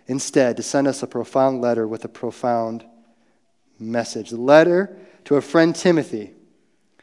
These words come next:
And in it, Paul gives Timothy one final charge that I will, that I believe will change the trajectory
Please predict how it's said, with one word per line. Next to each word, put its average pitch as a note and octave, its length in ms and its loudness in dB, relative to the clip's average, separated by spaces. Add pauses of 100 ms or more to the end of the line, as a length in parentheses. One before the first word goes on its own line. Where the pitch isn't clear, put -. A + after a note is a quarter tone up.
(320)
And D3+ 140 2
in G#3+ 100 6
it, F3+ 140 2
Paul F#3 320 6
gives F#3 300 0
Timothy D#3 400 -2
one F3 540 -4
final D3 440 0
charge G#2+ 580 -6 (380)
that B2+ 80 -4
I B2+ 120 2
will, B2+ 220 -4 (280)
that D3 180 2
I G#3 140 8
believe B2+ 420 -2
will A#2+ 200 -12
change B2 760 -4 (840)
the B2 160 -4
trajectory A#2 840 -6